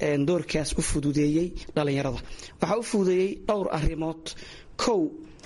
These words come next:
een, dadkii siyaasiyiinta ahaa ee soo metelayay golayaasha baarlamaanka ayaa ku daahay kuraasta.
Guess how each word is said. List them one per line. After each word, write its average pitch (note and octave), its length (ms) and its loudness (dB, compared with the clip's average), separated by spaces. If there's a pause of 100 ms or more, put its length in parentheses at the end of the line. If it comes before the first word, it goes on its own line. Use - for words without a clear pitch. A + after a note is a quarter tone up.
(120)
een, E3+ 360 2
dadkii - 380 0
siyaasiyiinta F3+ 720 0
ahaa D3 300 2 (180)
ee D3+ 160 2
soo F#3 240 2
metelayay D#3 640 0 (200)
golayaasha E3+ 540 2
baarlamaanka D#3 640 0 (420)
ayaa F3 300 2
ku - 160 0
daahay D3 360 0
kuraasta. - 480 0